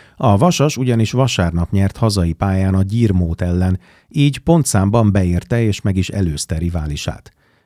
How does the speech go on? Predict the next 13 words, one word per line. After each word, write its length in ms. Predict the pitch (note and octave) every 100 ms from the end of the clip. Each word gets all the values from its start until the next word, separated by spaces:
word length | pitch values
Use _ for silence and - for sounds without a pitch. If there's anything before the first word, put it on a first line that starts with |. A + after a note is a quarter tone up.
| _
A 80 | F2+
Szeged 460 | - C3 A#2+ C#3 C#3+
a 60 |
tegnapi 380 | B2 A#2+ F#2+ F2
sikernek 480 | - G2+ F#2 E2+ E2
köszönhetően 720 | C3 A#2 A#2 G2+ F#2+ A2 A2+
a 80 | F2+
nyolcadikról 760 | F#2+ G#2 - A2 A2 C3+ B2
a 80 | A2+
hatodik 420 | G#2+ A#2 D#2+ D2
pozícióba 720 | - F2 D#2+ D2+ E2 D2+ D2
lépett 400 | D2+ D2+ - D2+
előre. 480 | D#2+ D2+ C#2+ - -